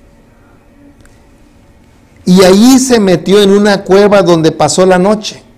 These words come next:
Y vino a él palabra de Jehová, el cual le dijo, "¿Qué haces aquí, Elías?" Él respondió, "He sentido un vivo celo por Jehová, Dios de los ejércitos, porque los hijos de Israel han dejado s-, tu pacto.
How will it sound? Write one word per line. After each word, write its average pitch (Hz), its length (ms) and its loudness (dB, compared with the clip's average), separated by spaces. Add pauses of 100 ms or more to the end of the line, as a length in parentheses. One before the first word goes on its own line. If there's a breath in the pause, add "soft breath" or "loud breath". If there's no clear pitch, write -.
(760 soft breath)
Y 165 140 2
vino 214 360 2
a 185 80 0
él 202 160 0
palabra 180 440 2
de 170 120 0
Jehová, 175 540 -2
el 160 220 0
cual 165 240 2
le 156 100 2
dijo, 156 420 -4 (500 soft breath)
"¿Qué 202 200 0
haces 185 480 -6
aquí, 156 460 -6
Elías?" 202 680 -4 (680 soft breath)
Él 165 140 2
respondió, 139 600 -2 (720 loud breath)
"He 220 120 2
sentido 233 440 2
un 226 100 2
vivo 226 260 2
celo 233 600 0
por 175 200 0
Jehová, 170 320 2
Dios 185 220 0
de 185 80 0
los 165 200 -2
ejércitos, 180 560 -4 (340 loud breath)
porque 175 280 0
los 165 200 2
hijos 214 240 2
de 190 100 4
Israel 185 500 2
han 190 200 0
dejado 185 380 0
s-, - 300 -8 (100)
tu - 240 -2
pacto. 214 480 -4